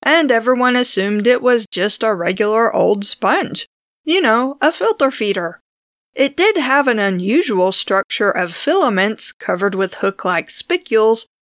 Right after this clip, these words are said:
but until two thousand seven, no one realized those spicules were actually hooks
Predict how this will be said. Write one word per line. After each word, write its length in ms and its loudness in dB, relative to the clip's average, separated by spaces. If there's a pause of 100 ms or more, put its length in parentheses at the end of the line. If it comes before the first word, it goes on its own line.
(160)
but 140 4
until 400 2
two 220 0
thousand 520 0
seven, 520 0
no 180 0
one 240 2
realized 840 -2
those 300 2
spicules 720 0
were 180 -2
actually 600 0
hooks 640 -2